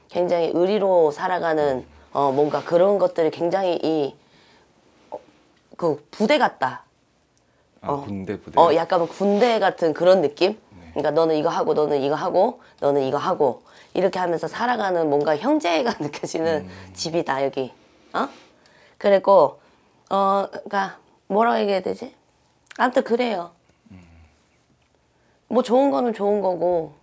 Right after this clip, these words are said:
Speaker 1: 근데 좀, 음, 그렇다. 채워지지 않는 뭐 그런 것도 좀 있어 보이고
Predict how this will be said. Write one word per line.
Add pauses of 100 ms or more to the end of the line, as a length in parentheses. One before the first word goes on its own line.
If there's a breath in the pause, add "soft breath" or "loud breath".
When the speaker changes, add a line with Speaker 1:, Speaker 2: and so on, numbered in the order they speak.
(220)
Speaker 1:
근데
좀, (580)
음, (1400)
그렇다. (380)
채워지지
않는
뭐
그런
것도
좀
있어
보이고